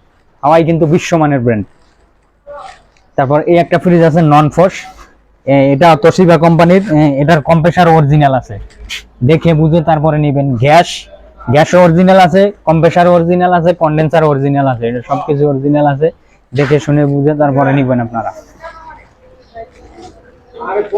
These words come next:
এটার প্রাইস দেওয়া আছে বারো হাজার টাকা। এই যে উপরে ডিপ, নিচে নরমাল, এটা বাড়তি কোনো বরফ হইব না, এটা হচ্ছে নন ফোর্স, এটা বাড়তি বরফ হয় না। এই যে বোতল বরফ হয়ে রয়েছে, এই ফ্রিজে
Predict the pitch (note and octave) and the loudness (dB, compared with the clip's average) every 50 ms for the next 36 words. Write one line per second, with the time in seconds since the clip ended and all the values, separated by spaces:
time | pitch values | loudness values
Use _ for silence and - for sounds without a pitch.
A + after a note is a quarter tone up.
0 | G#3+ A3 A3 C#3+ C#3+ C#3 C#3 C#3 D3+ D3+ C#3+ - - C#3+ D3 D3 C#3+ C3 C#3 D3 | -6 -4 -2 -2 -2 0 0 0 0 0 -2 -2 -2 -2 0 0 0 2 2 2
1 | D#3 D#3+ - - E3+ - C#3 C3+ D3 C#3+ C#3 C3 C3+ B2+ - C#3 C3 D3+ E3 G3 | 2 2 2 2 0 2 2 2 0 0 0 -2 -2 -2 -2 -2 -2 -2 -4 -6
2 | - _ _ _ _ _ _ _ _ _ - - B2+ A#2+ B2+ B2+ C3 B2+ - D3+ | -10 _ _ _ _ _ _ _ _ _ -4 -2 0 0 2 0 0 0 0 0
3 | D3+ C3+ C#3 D#3+ D#3+ - D3 D3 C#3 - D#3 C#3+ C#3+ C#3+ C#3+ D#3 E3 F3+ G3 - | 0 0 0 0 0 0 -2 -2 -2 0 0 0 0 0 0 0 0 -2 -2 -6
4 | _ _ _ _ - _ _ _ _ - B2+ A#2+ D3+ D3 C3 B2 D3+ E3 - - | _ _ _ _ -20 _ _ _ _ -12 -6 -2 -2 -2 0 0 0 0 0 0
5 | - E3 D#3 - E3 D3+ D3+ D#3+ D#3 D3 C3+ C#3+ C3+ B2+ B2+ A2+ A2 A2 A2+ C3 | -2 0 2 2 2 2 4 4 4 4 4 2 2 2 0 -2 -4 -4 -2 -2
6 | C3+ C#3 C3 - D3 C#3+ C#3+ C#3+ C#3 B2+ C3 A#2+ - C3 B2 C3 A#2+ B2+ C#3 C3 | -2 -2 -2 -2 0 2 2 2 0 0 -2 -4 -2 -2 -2 0 0 0 0 0
7 | - C#3+ C3 C3+ C3+ C3 A#2 A2+ A#2+ A2+ G#2+ G#2 G#2 A2 A2+ C3 B2 C#3+ C#3+ - | 0 0 0 2 2 0 0 -2 -2 -2 -2 -4 -2 -2 -2 -2 0 -2 -2 0
8 | C#3+ C3+ C3+ C#3+ C3+ C3 B2 C3+ C3+ C3+ C#3 C3+ - - D#3+ F#3+ - _ _ _ | 0 0 2 2 0 2 2 2 2 2 0 -2 -2 -2 -2 -4 -4 _ _ _
9 | _ _ _ _ _ _ _ _ _ _ _ _ _ _ _ - C3 B2 - D3 | _ _ _ _ _ _ _ _ _ _ _ _ _ _ _ -4 -4 -2 0 0
10 | D#3 D3+ D3 | 0 0 0